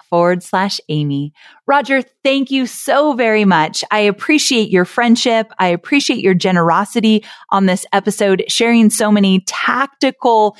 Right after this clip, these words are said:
steps that people can take to right away implement in their webinars, in their presentations, in everything they do. So I really appreciate you. Thank you for being here.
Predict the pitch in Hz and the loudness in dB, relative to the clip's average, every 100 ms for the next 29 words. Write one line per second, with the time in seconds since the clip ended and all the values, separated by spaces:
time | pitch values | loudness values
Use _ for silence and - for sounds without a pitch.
0 | - - - 226 208 - 190 - 208 208 | -20 -16 -4 -2 -2 -2 -6 -4 -2 -2
1 | - 208 208 185 175 - - 185 170 170 | 0 0 2 0 0 -4 0 2 2 2
2 | 175 208 233 254 220 185 185 196 185 185 | -2 0 0 0 0 0 0 -2 -2 0
3 | 175 165 - - 220 233 220 277 233 185 | 0 -2 -10 -2 2 2 2 0 2 0
4 | 156 156 214 214 226 - 240 247 220 202 | 0 0 2 2 0 -2 -2 0 0 0
5 | - 196 196 170 - 175 196 196 180 175 | 0 0 0 0 0 0 0 2 2 4
6 | 170 175 165 156 - - - 262 254 254 | 2 2 4 2 -2 -6 -2 0 0 2
7 | 311 311 285 262 240 - 208 208 196 190 | 2 2 -2 0 0 2 0 4 2 2
8 | 220 226 277 220 185 180 170 180 139 139 | 0 2 0 0 0 2 2 2 2 -2